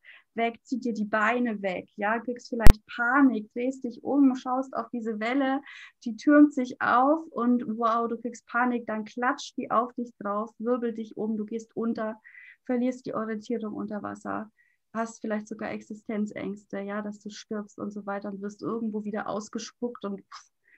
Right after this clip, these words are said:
bist froh, dass du es überlebt hast, ja. Ich glaub, so erleben viele jetzt auch im Moment gerade, äh, diese Zeit, ja, ähm, wie so ein Orkan ist ein anderes Bild, ja, der einfach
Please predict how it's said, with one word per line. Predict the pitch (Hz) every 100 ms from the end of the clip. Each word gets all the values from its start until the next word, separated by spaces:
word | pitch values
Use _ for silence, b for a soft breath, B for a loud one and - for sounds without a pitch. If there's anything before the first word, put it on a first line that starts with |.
| -
bist | 220 -
froh, | 214 220
dass | 220 214
du |
es | 214
überlebt | 196 196 190 185 170 -
hast, | - - -
ja. | 196 233
Ich | 240
glaub, | 208 202
so | - 214 233
erleben | 214 208 220 214
viele | - 240 240
jetzt | 214 214 -
auch | 196
im | - 196
Moment | 190 190 214 214
gerade, | 190 190 202 220 226 b b b b -
äh, | 214
diese | 214 214 214
Zeit, | 208 233 202 165 - -
ja, | 190 240 -
ähm, | 214 208 214 208 -
wie | 220
so | 220
ein | 214
Orkan | - 202 - 226 226 208
ist | 190 -
ein |
anderes | - 190 190 -
Bild, | 190 185
ja, | 208
der | 202 180
einfach | 202 208 190